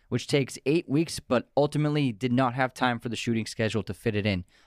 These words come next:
So he was given a crash course of firearms training instead. In the movie Batman Begins, Christian Bale said that the first scene he acted in,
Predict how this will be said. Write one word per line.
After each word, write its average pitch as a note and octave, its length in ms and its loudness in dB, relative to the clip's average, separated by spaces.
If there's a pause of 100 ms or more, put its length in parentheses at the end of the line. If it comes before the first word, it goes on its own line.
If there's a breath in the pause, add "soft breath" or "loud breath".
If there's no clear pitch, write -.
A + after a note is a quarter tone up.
So B2 140 0
he C#3 100 4
was C#3+ 140 0
given C3+ 220 2
a A2+ 60 0
crash D#3+ 360 0
course B2+ 420 -2
of A2 140 -2
firearms A#2 560 2
training G2+ 340 0
instead. F#2 400 -2 (960)
In D3+ 120 4
the E3+ 60 4
movie F3 260 4
Batman D#3 380 2
Begins, B2+ 480 0
Christian D3+ 400 0
Bale D3 340 2
said B2 280 -2
that A2+ 180 2
the A#2 80 -4
first F#3+ 340 0
scene E3+ 140 2
he B2+ 160 2
acted C#3 340 0
in, A2 140 0